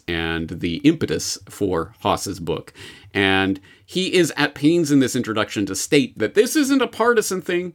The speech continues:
It's not about the phony left-right divide, guys. For most of my adult life, I was a registered Republican, although in the summer of twenty twenty, I reluctantly concluded I was no longer comf-, comfortable in that party and changed to no party affiliation. But even when I was a Republican,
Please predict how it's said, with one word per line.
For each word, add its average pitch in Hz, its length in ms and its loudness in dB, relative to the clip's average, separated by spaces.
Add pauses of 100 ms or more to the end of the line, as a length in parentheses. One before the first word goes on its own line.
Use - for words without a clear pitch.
(320)
It's - 120 -12
not 202 180 0
about 208 260 2
the 180 100 -6
phony 202 260 -2
left-right 190 440 -2
divide, 151 280 -2
guys. 147 260 0 (180)
For 160 160 4
most 262 300 4
of 156 100 4
my 156 180 2
adult 190 360 2
life, 98 300 0
I 185 120 2
was 123 180 2
a 101 60 0
registered 107 500 0
Republican, 98 600 0 (340)
although 131 320 4
in 117 80 4
the 98 80 -2
summer 143 380 2
of 82 140 -4
twenty 98 320 -2
twenty, 92 360 -4 (240)
I 170 100 2
reluctantly 110 760 2
concluded 98 560 2
I 117 100 4
was 107 240 0
no 120 140 4
longer 117 360 4
comf-, - 480 -6
comfortable 101 480 0
in 92 80 2
that 95 180 0
party 101 340 -2 (200)
and 139 140 0
changed 165 560 -2
to 165 140 0
no 131 240 6
party 110 320 0
affiliation. 87 680 -2 (420)
But 190 140 0
even 240 320 4
when 180 140 4
I 165 120 6
was 170 340 4
a 120 60 0
Republican, 85 580 -4